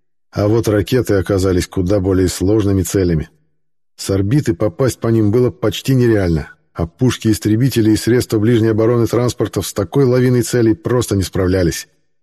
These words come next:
Слабым защитным полям огромных кораблей хватило всего пары пропущенных попаданий,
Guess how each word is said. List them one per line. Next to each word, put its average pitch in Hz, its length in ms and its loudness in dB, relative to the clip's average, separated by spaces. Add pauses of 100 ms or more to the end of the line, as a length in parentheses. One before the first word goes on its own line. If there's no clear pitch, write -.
(480)
Слабым 127 560 0
защитным 123 540 0
полям 123 440 0
огромных 120 440 2
кораблей 123 460 2
хватило 123 460 0
всего 127 300 0
пары 139 320 0
пропущенных 120 580 -2
попаданий, 113 640 0